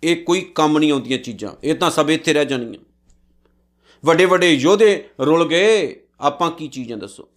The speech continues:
ਸਤਿਗੁਰੂ ਅੱਗੇ ਕਹਿੰਦੇ ਨੇ ਜੀ, "ਜਬ ਧਾਰੈ ਕੂ ਬੈਰੀ ਮੀਤ।" ਹੁਣ ਇੱਕ ਇੱਕ ਸ਼ਬਦ ਕਮਾਲ ਦਾ, ਜਦੋਂ ਆਪਾਂ ਆਪਣੇ ਮਨ ਵਿੱਚ ਇਹ ਧਾਰ ਲੈਂਦੇ ਹਾਂ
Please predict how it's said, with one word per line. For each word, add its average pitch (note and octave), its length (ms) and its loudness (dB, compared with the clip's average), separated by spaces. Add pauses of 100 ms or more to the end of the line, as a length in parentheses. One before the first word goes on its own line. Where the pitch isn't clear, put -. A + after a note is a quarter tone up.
(280)
ਸਤਿਗੁਰੂ A3+ 400 2
ਅੱਗੇ A3 140 0
ਕਹਿੰਦੇ A3+ 240 0
ਨੇ A3+ 60 2
ਜੀ, G#3+ 180 -8 (220)
"ਜਬ G#3+ 460 0
ਧਾਰੈ A3 360 2
ਕੂ A#3 260 -10
ਬੈਰੀ F#3 460 2
ਮੀਤ।" F#3+ 500 -10 (360)
ਹੁਣ A3+ 120 0 (100)
ਇੱਕ D#4+ 240 -4
ਇੱਕ D#4+ 320 -10
ਸ਼ਬਦ B3+ 360 -4
ਕਮਾਲ F#3+ 380 -4
ਦਾ, - 260 -14 (480)
ਜਦੋਂ G#3+ 400 0
ਆਪਾਂ B3 280 2
ਆਪਣੇ C4 220 0
ਮਨ A3+ 220 2
ਵਿੱਚ B3+ 220 -4
ਇਹ B3 320 0 (200)
ਧਾਰ G#3+ 380 4
ਲੈਂਦੇ F#3+ 340 2
ਹਾਂ F3 220 -2